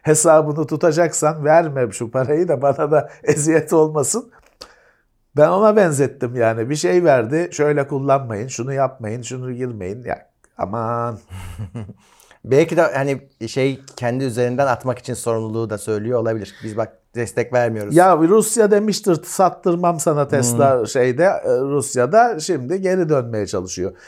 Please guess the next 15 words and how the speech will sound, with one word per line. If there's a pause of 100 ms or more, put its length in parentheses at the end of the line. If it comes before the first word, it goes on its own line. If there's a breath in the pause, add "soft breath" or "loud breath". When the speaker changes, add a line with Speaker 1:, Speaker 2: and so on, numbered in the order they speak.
(180 loud breath)
Speaker 1:
Niye
angaja
oluyorsun
her
meseleye
o
zaman?
Hemen (380)
angaja
oluyorsun.
Sonra
da, (500 soft breath)
e, (200)
şey
başlayınca